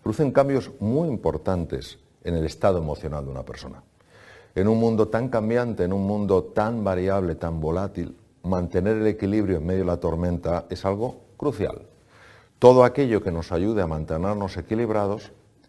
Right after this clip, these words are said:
es algo que yo creo que es muy bienvenido. El ejercicio físico se sabe que potencia la memoria porque aumenta,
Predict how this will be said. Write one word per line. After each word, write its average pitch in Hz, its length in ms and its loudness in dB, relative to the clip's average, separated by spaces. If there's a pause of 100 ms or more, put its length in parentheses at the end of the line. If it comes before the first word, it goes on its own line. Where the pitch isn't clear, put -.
(140)
es 92 140 -6
algo 104 200 2
que 92 80 -4
yo 85 140 0
creo 92 180 0
que 98 100 -4
es - 200 -8
muy 92 240 0
bienvenido. 65 560 -8 (380)
El 85 80 0
ejercicio 98 500 0
físico - 560 -6 (840)
se 92 180 -6
sabe 104 320 6
que 98 100 0
potencia 95 520 2
la 85 100 4
memoria 123 540 2
porque 85 420 0
aumenta, 85 800 0